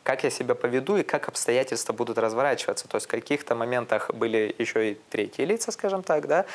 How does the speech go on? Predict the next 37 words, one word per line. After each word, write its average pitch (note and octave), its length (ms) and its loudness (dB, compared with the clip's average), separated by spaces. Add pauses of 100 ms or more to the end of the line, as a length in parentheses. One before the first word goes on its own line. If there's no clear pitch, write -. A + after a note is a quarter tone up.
(200)
и - 80 -2
там C3+ 240 2
я A2+ 120 4
мало G#2 260 4
на B2 80 2
что D#3+ 220 0
влиял, E3+ 540 2
то C3+ 60 0
есть - 140 0
я C#3 60 2
просто C3 300 -2
созерцал, B2+ 580 0
как A2 200 -2
вот A2 240 -2 (220)
с - 120 -18
моими A2 260 -6
там - 240 -6
условно A2 360 -4
близкими A#2+ 460 -2 (680)
происходят A2 440 0
определенные G#2 520 0
вещи. G2+ 320 0 (460)
И B2 80 2
это C3 240 4
было C3+ 200 4
настолько B2+ 480 0
нелогично, A#2+ 600 2
это A2 200 0
было A#2 240 2
настолько, A2 1000 2
то - 40 -2
есть G#2 140 -2
мне, G#2+ 180 -6
мне A2+ 320 0
в G#2+ 40 4
это G#2 340 2 (760)
долго A2+ 440 2